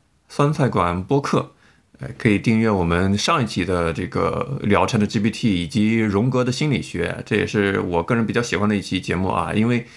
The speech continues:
荣格心理学里面有非常多的概念，可能跟当下的生活也比较相关。我们把一些科技性跟人文性做了很好的一个结合，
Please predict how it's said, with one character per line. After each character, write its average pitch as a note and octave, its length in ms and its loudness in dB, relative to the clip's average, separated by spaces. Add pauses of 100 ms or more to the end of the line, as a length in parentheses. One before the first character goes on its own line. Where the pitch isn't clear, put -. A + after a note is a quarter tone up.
(600)
荣 A#2 160 2
格 C3+ 80 4
心 C#3+ 140 0
理 A#2 80 2
学 B2 120 0
里 B2 80 0
面 A2 120 0
有 G2 120 0
非 - 120 -4
常 A#2 140 0
多 A#2+ 100 -2
的 A#2+ 80 0
概 C3 220 -2
念， F#2 380 0
可 G2+ 100 -6
能 G2 160 2
跟 A#2+ 160 0
当 C3 180 0
下 C3 140 -2
的 G2+ 60 0
生 A2+ 180 -4
活 A2 100 -2
也 F#2+ 120 0
比 F#2+ 80 -6
较 G2 140 2
相 A2+ 240 0
关。 A#2+ 240 -2 (460)
我 F#2 80 0
们 A2 180 2
把 F#2+ 180 2
一 G2+ 80 -2
些 A2+ 140 -2
科 - 240 0
技 E3+ 140 0
性 C3 200 0
跟 A2+ 160 0
人 G2+ 140 0
文 A#2 100 0
性 B2 220 -2
做 A2+ 140 -2
了 F#2+ 260 0
很 A2+ 160 -2
好 F#2+ 160 0
的 E2+ 100 -4
一 E2 60 -4
个 E2+ 100 -4
结 F2 220 -2
合， - 320 -6